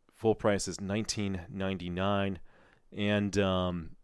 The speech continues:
it's only on P C right now, although on their roadmap it is coming out for, uh, the Quest, I believe, in the fall. And I gotta, I gotta say,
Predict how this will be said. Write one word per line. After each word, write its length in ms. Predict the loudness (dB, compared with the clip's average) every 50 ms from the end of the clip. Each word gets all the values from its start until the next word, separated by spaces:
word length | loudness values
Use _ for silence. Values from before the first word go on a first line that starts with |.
| _ _ -6
it's 220 | -4 -2 -2 -4 0
only 400 | 4 4 6 6 6 6 6 6
on 280 | 6 6 6 6 4 2
P 220 | 0 -4 -4 -4
C 320 | -2 -2 0 2 2 4 6
right 220 | 6 6 6 6
now, 340 | 4 2 2 2 2 2 2 2
although 400 | 2 4 4 4 4 4 6 6
on 140 | 4 4 2
their 140 | 0 -2 0
roadmap 600 | 0 2 4 4 4 2 2 0 0 -2 -2 -4
it 80 | -4 -2
is 180 | -2 -4 -4
coming 340 | -6 -6 -8 -6 -6 -4 -4
out 280 | -4 -2 -2 -4 -4 -6
for, 680 | -10 -20 -14 -8 -6 -4 -2 -2 -2 -2 -2 -2 -4 -6 -10 _ _ -20 -20 -20 -20 _ _ -10 -4
uh, 200 | -2 -2 -2 -2
the 80 | -4
Quest, 440 | -6 -8 -6 -2 -2 -2 -2 -2 -6
I 40 | -8
believe, 240 | -8 -6 -8 -8 -8
in 80 | -12
the 60 | -16
fall. 440 | -12 -4 2 4 6 6 6 4 0 -4 -16 -20 -20 -20 -20 -20 -20 -20 -20 -14 -6 0
And 260 | 2 2 2 0 -2 -6 -10 -12 -12 _ _ _ 4
I 140 | 6 10 12
gotta, 260 | 12 12 12 10 8 6
I 80 | 4 8
gotta 160 | 12 12 10
say, 500 | 12 12 12 12 12 12 12 12 10 8